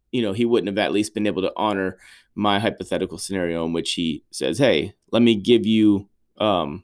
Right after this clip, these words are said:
let me give your guy four games." 'Cause if he, if he's the guy, then that's great. I mean, if, if Haskins would have come out there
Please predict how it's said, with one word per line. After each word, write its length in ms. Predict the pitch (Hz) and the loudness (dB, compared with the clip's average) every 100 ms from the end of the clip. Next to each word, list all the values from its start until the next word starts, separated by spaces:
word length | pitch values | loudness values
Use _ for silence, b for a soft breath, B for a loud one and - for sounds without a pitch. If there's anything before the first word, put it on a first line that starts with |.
| _ - | _ -2
let 100 | 165 | 2
me 100 | 135 | 2
give 160 | 135 | 2
your 120 | 123 | 2
guy 420 | 110 104 101 98 - | 4 4 2 0 -6
four 260 | - 113 110 | -6 0 2
games." 520 | 98 95 90 90 - - | 2 0 -2 -6 -10 -4
'Cause 160 | 120 107 | -2 0
if 140 | 110 | 0
he, 100 | 117 - | -2 -2
if 80 | 120 | 0
he's 200 | 135 113 | 2 2
the 80 | 117 | 0
guy, 460 | 127 175 170 147 - | 4 4 2 0 -2
then 120 | 127 | -2
that's 200 | 135 139 | 0 -2
great. 280 | - 165 113 | 0 2 2
I 40 | |
mean, 140 | 117 113 | 2 -2
if, 160 | 110 - | -4 -6
if 120 | 113 | -4
Haskins 440 | 120 139 160 135 | 0 0 0 -4
would 100 | 123 | -2
have 80 | 120 | -2
come 120 | 143 | 0
out 180 | 123 127 | -2 0
there 320 | 127 117 107 | 2 2 0